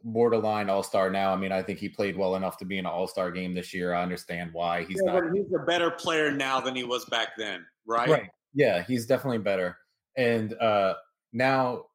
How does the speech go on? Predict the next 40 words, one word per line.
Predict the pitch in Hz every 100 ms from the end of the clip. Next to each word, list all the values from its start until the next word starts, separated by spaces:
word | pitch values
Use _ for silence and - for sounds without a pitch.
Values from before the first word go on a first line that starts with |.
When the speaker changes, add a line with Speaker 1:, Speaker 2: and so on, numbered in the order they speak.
| _
Speaker 1:
he's | - 127 123
not | 120 117 117 113 -
in | 117
the | 110
shadow | - 113 117 110 101
of | 92
Anthony | 95 98 95
Davis | 92 95 95 -
anymore. | 98 101 98
Maybe | 101 120 117
he | 113 127
can | 120 101
be | 110
more | 104 107 120 113
of | 95
a | 101
vocal | 95 95 104 98
leader | 98 98 98
because | 90 95 107 -
he | 104
may | 107 104
have | 101 95
been | 104
deferring | 98 98 - 107 104 98 95 -
to | 101 95
Anthony | 95 95 98 90
Davis, | 92 92 90 87
who | - 98
was | 90 92 87 -
the, | 95 90 _
you | - 98
know, | 82 82 80 _ _ 98
the | 98
poster | - 110 95 107
boy | 95 95 92
of | 85 82
the | 90
organization, | 87 90 90 107 110 - 82
but | 82 87
now | 98 95